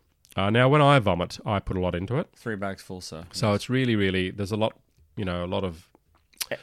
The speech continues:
Speaker 2: Exorcist sick, basically.
Speaker 1: Yeah,
Speaker 2: Yeah.
Speaker 1: and, you know, there's a bit of projectile, and there's a lot of smell,
Speaker 2: <laughs>
Speaker 1: and there's a lot of noise, and it's the whole combination. And the, the
Speaker 2: You make
Speaker 1: chief
Speaker 2: a
Speaker 1: pilot was really, really fucking pissed off, and he landed the helicopter.
Speaker 2: Right.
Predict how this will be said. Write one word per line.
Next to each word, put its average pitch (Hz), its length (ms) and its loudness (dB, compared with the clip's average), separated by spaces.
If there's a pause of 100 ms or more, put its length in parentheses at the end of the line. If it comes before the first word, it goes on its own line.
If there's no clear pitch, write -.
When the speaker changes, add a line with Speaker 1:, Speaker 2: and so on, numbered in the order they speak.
Speaker 2:
Exorcist 135 640 -2
sick, 85 380 -8
basically. 92 340 -4
Speaker 1:
Yeah, 80 220 -6
Speaker 2:
Yeah. 107 200 0
Speaker 1:
and, 107 220 -2
you 127 60 -2
know, 117 140 2
there's 117 140 0
a 120 40 0
bit 147 140 0
of 135 100 -4
projectile, 92 800 0
and 95 180 -2
there's 95 140 -4
a 110 40 0
lot 113 160 2
of 95 100 0
smell, 143 680 2
Speaker 2:
<laughs> - 40 -18
Speaker 1:
and 98 160 -4
there's 95 120 -2
a 101 60 0
lot 101 160 4
of 98 60 0
noise, 123 880 4
and 123 160 0
it's 123 120 -6
the 143 100 0
whole 151 180 6
combination. 110 560 2
And 104 120 0
the, 104 160 0
the 110 160 -2
Speaker 2:
You 156 60 2
make 156 120 6
Speaker 1:
chief 156 80 2
Speaker 2:
a - 20 -6
Speaker 1:
pilot 113 360 8
was 98 160 -4
really, 110 540 4
really 95 540 0
fucking - 600 -12
pissed - 300 -8
off, 85 140 -6
and 92 80 -6
he 90 60 -6
landed 95 420 -2
the 82 60 -6
helicopter. 85 480 -8 (120)
Speaker 2:
Right. - 120 -12